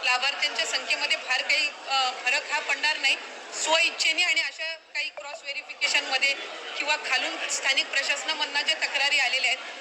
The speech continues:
त्यातून जी काही थोडीफार कमी होतील ते, आणि इतर जी क्रॉस व्हेरिफिकेशन आहे, ज्यांचं उत्पन्नाचं आणि इतर दाखले अजून सबमिट झालेले नाहीये, हे ग्रॅज्युअली होत राहील.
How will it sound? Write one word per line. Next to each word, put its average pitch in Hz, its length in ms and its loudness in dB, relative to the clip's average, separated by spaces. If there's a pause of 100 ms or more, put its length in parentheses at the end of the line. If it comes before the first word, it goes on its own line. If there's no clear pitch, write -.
(180)
त्यातून 330 380 0
जी 320 120 4
काही 311 160 2
थोडीफार 294 420 -2
कमी 285 240 -2
होतील 285 360 -2
ते, 277 120 2 (380)
आणि 285 140 4 (100)
इतर 370 300 2
जी 370 140 2
क्रॉस 330 300 -2
व्हेरिफिकेशन 320 680 2
आहे, 247 300 2 (420)
ज्यांचं 269 300 2
उत्पन्नाचं 311 680 0
आणि 302 180 4
इतर 311 260 0
दाखले 285 340 2
अजून 285 280 0
सबमिट 269 340 0
झालेले 269 360 2
नाहीये, 254 260 0 (420)
हे 330 80 2
ग्रॅज्युअली 330 580 0
होत 311 320 -4
राहील. 277 220 4